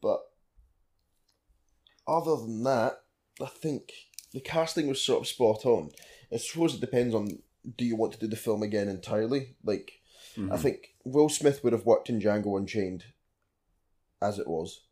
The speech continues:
Speaker 2: Mm-hmm.
Speaker 1: So you could have taken out Jamie Foxx and Will Smith might have done a little bit of a different job, but I think he would have, Tarantino would have got him to do basically the same thing that Jamie Foxx did.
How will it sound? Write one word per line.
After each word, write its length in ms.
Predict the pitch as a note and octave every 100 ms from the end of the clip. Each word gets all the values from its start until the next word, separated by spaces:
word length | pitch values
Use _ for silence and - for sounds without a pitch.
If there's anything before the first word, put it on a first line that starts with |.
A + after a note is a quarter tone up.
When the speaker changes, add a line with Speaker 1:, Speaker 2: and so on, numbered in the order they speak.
| -
Speaker 2:
Mm-hmm. 120 | F#2
Speaker 1:
So 360 | E2+ F2+ D#2 - _ _ _
you 100 | F#2
could 80 | F#2
have 60 | C#3
taken 180 | C3+
out 80 | A2+
Jamie 200 | G2 F#2+
Foxx 320 | F2+ F#2 -
and 80 | G#2
Will 100 | G2
Smith 240 | G2 G2 G#2+
might 100 | F#2
have 120 | -
done 200 | G2+ D#2 _ _ -
a 80 | G2 G#2 -
little 280 | G#2+ A2 G#2
bit 80 |
of 60 | F2
a 40 |
different 240 | F#2 F#2 E2+
job, 180 | F#2 D#2+
but 60 |
I 60 | -
think 140 | F2+
he 40 | F2+
would 100 | E2
have, 80 | - _ - _
Tarantino 360 | - G2+ G2+ F#2+
would 80 | F2+
have 80 | E2
got 160 | F#2
him 80 | E2
to 100 | -
do 160 | F#2+ F2+
basically 380 | - F2+ - F2+
the 80 | E2
same 240 | - F2+
thing 240 | F2 F2+ E2
that 100 | -
Jamie 240 | E2+ E2
Foxx 360 | E2+ F#2 - -
did. 220 | C#2+ C2+